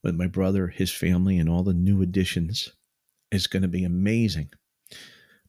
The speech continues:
And he supported me so many times throughout my life,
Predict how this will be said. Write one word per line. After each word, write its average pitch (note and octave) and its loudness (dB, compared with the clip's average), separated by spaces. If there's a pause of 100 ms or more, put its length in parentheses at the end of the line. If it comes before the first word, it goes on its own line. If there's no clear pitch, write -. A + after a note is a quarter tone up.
(320)
And F2 -8
he F#2+ -6
supported F#2 -2
me F#2+ 2
so F#2 -4
many F#2+ 0
times F#2+ -2
throughout F2 -4
my F2 -4
life, E2+ -2